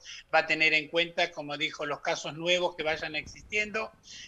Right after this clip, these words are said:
la cantidad de positivos que tengamos y la cantidad, por supuesto,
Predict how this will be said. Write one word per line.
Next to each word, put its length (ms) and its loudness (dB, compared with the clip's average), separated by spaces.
la 400 4
cantidad 600 2
de 220 -2
positivos 680 -2
que 80 -4
tengamos 600 0
y 20 0
la 140 2
cantidad, 580 2
por 160 4
supuesto, 800 0